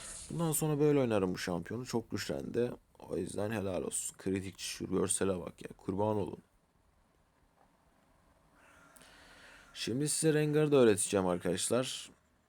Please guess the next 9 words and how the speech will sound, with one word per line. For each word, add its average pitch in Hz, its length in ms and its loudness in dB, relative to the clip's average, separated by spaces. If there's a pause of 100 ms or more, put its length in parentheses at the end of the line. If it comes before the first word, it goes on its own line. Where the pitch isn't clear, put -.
(920)
Karşı 117 380 0
ormanı 127 300 0
öğretmek 120 600 -2
istemedim. 110 580 -2 (400)
Ee, - 240 -6
o 71 60 -4
yüzden 104 320 0
Rengar'ı 101 340 0
öğreteceğim. - 580 -4